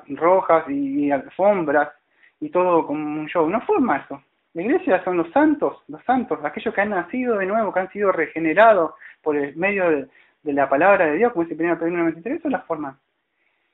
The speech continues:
Y es ahí donde el anticristo va a entrar. No que hay un templo que se va a construir, y todo, porque todo tiene mirada,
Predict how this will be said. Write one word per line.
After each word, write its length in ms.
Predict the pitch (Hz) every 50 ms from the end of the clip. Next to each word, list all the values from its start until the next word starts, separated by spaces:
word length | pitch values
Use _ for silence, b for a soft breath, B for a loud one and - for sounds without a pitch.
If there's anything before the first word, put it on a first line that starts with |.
| _ _ -
Y 200 | 220 240 262 277
es 180 | 269 - -
ahí 580 | 254 247 247 262 285 269 240 233 233 247 254 - _ _ _ _ _ _ _ -
donde 400 | - 139 160 165 165 156 156 156
el 100 | 151 147
anticristo 540 | 143 139 139 143 135 151 151 147 - 143
va 60 | 131 131
a 60 | 131
entrar. 200 | 123 - - - - _ _ _ _ _ _ _ _ _ _ _ -
No 180 | 170 208 233 233
que 80 | 233
hay 100 | 208 180
un 180 | 165 160 147 143
templo 640 | 147 165 175 190 196 196 185 170 - 165 165 156
que 80 | 156 160
se 100 | - 156
va 80 | 165
a 60 | 175 175
construir, 420 | 175 165 - - 170 196 208 190
y 60 | 175
todo, 160 | 170 240 254
porque 160 | 240 233 240 240
todo 100 | 262 240
tiene 160 | 247 247 240
mirada, 400 | 226 226 240 254 247 240 233